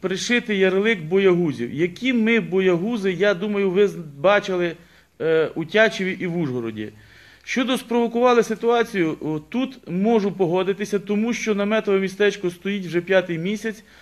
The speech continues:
але зачистили його саме після того, як ми,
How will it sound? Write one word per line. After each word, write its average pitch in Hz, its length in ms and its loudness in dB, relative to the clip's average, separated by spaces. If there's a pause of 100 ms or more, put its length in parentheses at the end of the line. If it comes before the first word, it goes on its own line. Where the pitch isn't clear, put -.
(180)
але 185 240 2
зачистили 208 640 0
його 190 200 2
саме 196 360 0
після 185 360 -4
того, 220 440 4 (380)
як 180 400 -2
ми, 190 160 2